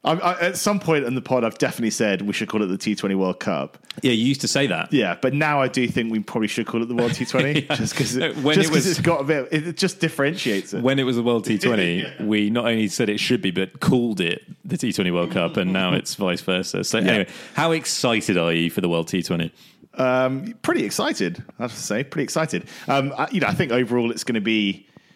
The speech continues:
Speaker 1: it's gonna be a more, uh, it should be a more entertaining, unpredictable,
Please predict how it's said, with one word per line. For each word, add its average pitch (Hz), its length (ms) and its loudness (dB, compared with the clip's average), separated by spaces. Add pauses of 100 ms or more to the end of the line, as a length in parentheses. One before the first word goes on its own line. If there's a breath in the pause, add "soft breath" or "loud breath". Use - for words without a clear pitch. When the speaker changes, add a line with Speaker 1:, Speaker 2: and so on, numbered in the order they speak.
(360 soft breath)
Speaker 1:
it's 127 160 -2
gonna 151 140 2
be 139 100 4
a 120 40 2
more, 120 540 2
uh, 92 300 -4 (240 loud breath)
it 127 340 0
should 170 160 0
be 147 80 2
a 117 60 2
more 120 200 0
entertaining, 107 840 0 (680)
unpredictable, 120 1200 -2